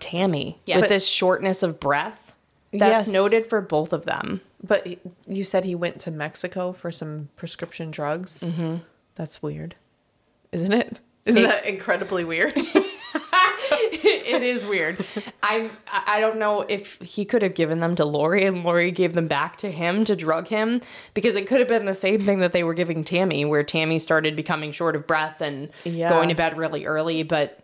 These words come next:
Speaker 3: Yeah.
Speaker 1: Alex was the fault. I, I, again, I don't know if they
Speaker 3: Wow.
Speaker 1: murdered him or if he, uh,
Speaker 3: Well
Speaker 1: committed suicide, or if this is just the unluckiest group of people that has ever
Speaker 3: <laughs>
Speaker 1: existed, and everyone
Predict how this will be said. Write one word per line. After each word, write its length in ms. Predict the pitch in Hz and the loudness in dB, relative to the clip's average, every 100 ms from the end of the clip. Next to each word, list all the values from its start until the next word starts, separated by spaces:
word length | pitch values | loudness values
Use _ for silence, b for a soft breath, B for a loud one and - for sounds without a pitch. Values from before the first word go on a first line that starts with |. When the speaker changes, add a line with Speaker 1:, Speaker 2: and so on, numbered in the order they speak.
| - | -16
Speaker 3:
Yeah. 400 | 160 165 151 147 _ _ _ _ _ _ _ - | -2 0 0 -4 _ _ _ _ _ _ _ -4
Speaker 1:
Alex 380 | 185 196 202 202 | 0 0 -2 -6
was 120 | 190 | -6
the 80 | 180 | -4
fault. 260 | 170 156 139 | 0 0 2
I, 140 | 170 | -2
I, 260 | 180 170 170 | -2 -4 -4
again, 240 | 175 156 | -2 -2
I 100 | 147 | 0
don't 160 | 160 165 | 0 2
know 140 | 160 | 2
if 60 | 156 | 2
they 100 | 156 | 2
Speaker 3:
Wow. 160 | 147 151 | 4 4
Speaker 1:
murdered 200 | 170 160 | 4 2
him 300 | 180 180 180 | 0 0 -2
or 200 | - 160 | 0 2
if 260 | - 156 - | 2 0 -2
he, 540 | - 160 151 147 151 B B B B _ | 0 2 2 0 -4 B B B B _
uh, 280 | - 120 - - - - | -6 -6 -6 -10 -12 -2
Speaker 3:
Well 160 | 196 | 2
Speaker 1:
committed 320 | 170 165 151 147 | 4 4 2 2
suicide, 420 | 196 190 185 185 | 2 4 0 2
or 580 | 285 359 254 214 214 - 233 | 4 6 6 2 -2 -4 -2
if 280 | 226 - | -2 -4
this 240 | 190 254 240 | -6 -4 -4
is 140 | 240 | 0
just 200 | 240 269 | 0 0
the 140 | 254 - | -2 0
unluckiest 680 | 220 214 226 196 196 226 220 | 0 2 0 -2 -2 -4 -4
group 200 | 196 185 | 0 -2
of 120 | 190 | -2
people 260 | 190 185 185 | -2 0 2
that 140 | 180 | 2
has 120 | 180 175 | 2 0
ever 220 | 185 175 | -4 0
Speaker 3:
<laughs> 20 | 185 | -2
Speaker 1:
existed, 500 | 262 185 170 202 196 | 0 -2 0 0 2
and 220 | 180 185 | -2 -4
everyone 560 | 196 185 190 190 190 196 | -2 -2 -2 -2 -2 -4